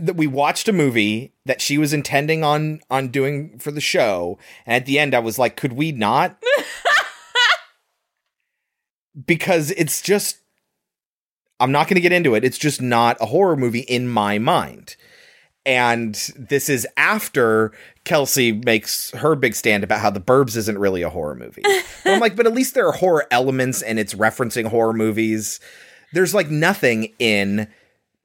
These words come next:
Speaker 1: Picnic at Hanging Rock.
Speaker 2: According to Chris, there's nothing in it that is an element of horror, and I disagree.
Speaker 1: No, it's a drama. It's a mystery, but not every mystery is a horror.
Speaker 2: And that's okay, because I don't think I could sit through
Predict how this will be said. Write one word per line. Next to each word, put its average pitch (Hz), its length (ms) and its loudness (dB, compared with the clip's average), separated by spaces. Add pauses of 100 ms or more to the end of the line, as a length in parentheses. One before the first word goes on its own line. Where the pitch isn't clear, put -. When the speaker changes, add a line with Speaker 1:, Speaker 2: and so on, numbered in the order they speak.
(120)
Speaker 1:
Picnic 131 380 -2
at 160 100 0
Hanging 101 380 -4
Rock. 156 400 -2
Speaker 2:
According 214 540 -4
to - 80 -16
Chris, - 520 -4
there's 208 300 0
nothing 196 400 0
in 170 120 -2
it 170 140 -2
that - 140 -2
is 165 200 -4
an 190 100 -4
element 165 440 -4
of 170 140 -6
horror, - 300 -2
and 180 180 0
I 160 100 -4
disagree. 165 400 -2
Speaker 1:
No, 170 520 0 (120)
it's 170 180 2
a 196 60 4
drama. 123 840 0 (320)
It's 147 180 2
a 170 60 2
mystery, 143 800 0 (260)
but 147 140 2
not 170 200 0
every 233 220 -2
mystery 175 520 0
is 139 120 -4
a 170 60 2
horror. 156 560 -4 (420)
Speaker 2:
And 226 180 -2
that's 208 240 -2
okay, 233 360 -2 (100)
because 185 580 -2
I 180 140 2
don't 180 160 -2
think 190 180 -4
I 175 100 0
could 170 200 -6
sit - 240 -8
through 165 400 -6